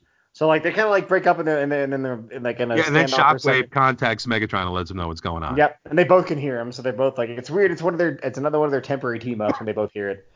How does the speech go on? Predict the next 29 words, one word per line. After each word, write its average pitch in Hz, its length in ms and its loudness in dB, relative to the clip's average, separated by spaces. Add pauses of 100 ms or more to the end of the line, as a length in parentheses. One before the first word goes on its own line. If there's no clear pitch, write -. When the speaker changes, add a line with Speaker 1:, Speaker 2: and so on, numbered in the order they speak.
(400)
Speaker 1:
And 113 100 2
then 143 160 6
Megatron 160 460 4
is 131 120 -2
basically 139 420 0
like, 123 220 2
"Well, 135 160 4
we 139 120 4
have 139 80 0
no 127 100 -2
choice 120 340 -2
now. 92 340 -8 (500)
Um, 104 340 -2
you 135 100 -2
have 135 180 2
to 139 60 -2
help 117 200 -2
me. 113 160 -4
We 113 120 -4
have 120 140 -4
to 120 100 -12
fucking, 156 420 4
<laughs> 202 160 4
we 196 80 2
have 180 80 0
to 170 80 -4
shoot 175 180 -2
this 135 120 -8
dude." 120 400 -2